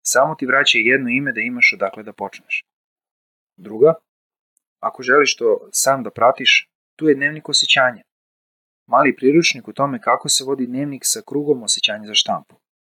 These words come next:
Takođe besplatno. A ako želiš da idemo dublje, svaka od ovih osam strasti ima svoju besedu. O njima dva puta mesečno razgovaram u zatvorenom krugu ljudi koji to zajedno slušaju. Vrata su otvorena i bit će mi drago ako budeš tu.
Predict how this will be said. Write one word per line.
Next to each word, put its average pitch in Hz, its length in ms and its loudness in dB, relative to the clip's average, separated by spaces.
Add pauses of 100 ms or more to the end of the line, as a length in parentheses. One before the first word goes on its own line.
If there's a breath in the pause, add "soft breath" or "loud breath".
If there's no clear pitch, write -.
(160)
Takođe 110 360 -2
besplatno. 107 440 2 (1400)
A 117 80 -6 (160)
ako 123 120 -14
želiš 151 320 4
da 139 60 2
idemo 160 260 0
dublje, 123 360 -6 (520)
svaka - 420 2
od 147 60 2
ovih 143 240 0
osam 135 240 -2
strasti 127 440 0
ima 117 140 -16
svoju 107 260 -4
besedu. - 380 -8 (840)
O 117 80 -20
njima 135 220 -12
dva 135 220 2
puta 143 200 -6
mesečno 123 420 -6
razgovaram 110 560 2
u 107 40 -6
zatvorenom 113 540 -4
krugu 107 240 -12
ljudi 131 280 0
koji 107 180 -16
to 107 100 -14
zajedno 107 340 -2
slušaju. - 400 -4 (960)
Vrata 120 320 0
su 101 200 -2
otvorena 147 460 2 (500)
i 107 100 -18
bit 127 160 -4
će 147 120 0
mi 120 100 0
drago 123 280 6
ako 98 180 2
budeš 95 300 -6
tu. 85 100 -16